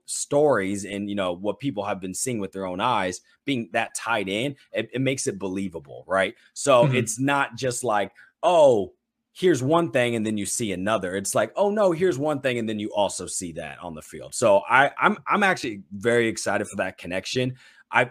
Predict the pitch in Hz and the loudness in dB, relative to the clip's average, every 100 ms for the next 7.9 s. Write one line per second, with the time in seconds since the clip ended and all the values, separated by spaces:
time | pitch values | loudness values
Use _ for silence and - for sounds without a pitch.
0 | - 127 160 165 175 131 123 127 101 90 | -2 -4 -4 -6 -6 -2 0 0 0 -4
1 | 110 117 110 107 98 110 101 - 117 117 | -2 -2 0 -2 -2 -2 -2 -2 -6 -6
2 | - - 110 117 120 117 - 107 107 104 | -8 -4 -2 0 -2 -2 0 -2 -2 -4
3 | 104 98 85 - - - 95 117 165 - | -6 -8 -10 -10 -12 -4 0 0 -2 -8
4 | _ _ 131 147 160 135 120 117 110 80 | _ _ -2 -2 0 -2 -2 -2 -4 -8
5 | 82 98 101 107 110 92 90 82 _ 95 | -8 -6 0 0 2 0 -2 -6 _ -16
6 | 95 _ 101 107 123 131 139 135 143 135 | -16 _ -4 -2 -2 -2 -4 -4 -6 -2
7 | 160 123 117 113 123 107 98 120 104 | -2 -2 -4 -2 0 0 0 -2 -2